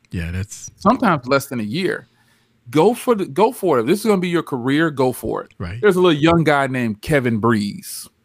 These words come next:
Speaker 1: Oh, yeah, I know Kevin Breeze.
Speaker 2: I met him in person one. I met him when he didn't have nothing, right? Look up his channel now. He,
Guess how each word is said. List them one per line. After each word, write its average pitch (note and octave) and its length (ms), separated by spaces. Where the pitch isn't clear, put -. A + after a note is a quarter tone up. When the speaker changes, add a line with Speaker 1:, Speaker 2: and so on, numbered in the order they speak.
Speaker 1:
Oh, G#2+ 60
yeah, G#2+ 220
I - 20
know C3+ 140
Kevin - 300
Breeze. E2 160
Speaker 2:
I F3+ 40
met G3+ 220
him F3+ 120
in D3+ 80
person B2 420
one. - 180
I D#3+ 100
met F#3+ 220
him F3 80
when D3 160
he D3 100
didn't C#3+ 100
have A2 100
nothing, A2 380
right? G2+ 280
Look D3 200
up F3+ 100
his C#3+ 120
channel B2+ 300
now. - 320
He, D#3+ 240